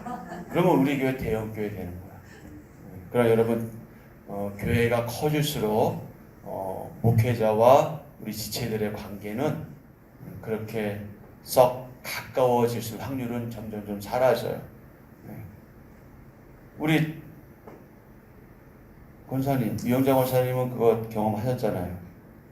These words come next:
조용기 목사님 뵙기 어렵죠. 어렵습니다. 하늘의 별따-, 왜 하늘의 별따기가 돼야 돼요?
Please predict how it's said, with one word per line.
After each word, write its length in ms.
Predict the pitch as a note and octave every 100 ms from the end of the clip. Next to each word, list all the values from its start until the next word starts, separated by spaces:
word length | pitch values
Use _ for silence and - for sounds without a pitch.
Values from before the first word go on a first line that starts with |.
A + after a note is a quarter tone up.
| - -
조용기 340 | - C3 C#3+ C#3+
목사님 440 | C3+ C#3+ C3 C3
뵙기 580 | A#2+ A2+ A2+ A#2+ A#2 A#2 - - - - - - - - - -
어렵죠. 460 | - A2 G#2 A2 F2 E2+ - - - - - - - - -
어렵습니다. 540 | A2+ A#2 - G2+ G2
하늘의 340 | F#2 C3 C3 B2
별따-, 260 | A2 A2+
왜 260 | A2+ C3+ E3
하늘의 360 | E3+ E3+ E3+ D#3+
별따기가 500 | B2 A#2+ B2+ A#2+ G#2
돼야 200 | G#2 G2+
돼요? 280 | G#2 C#3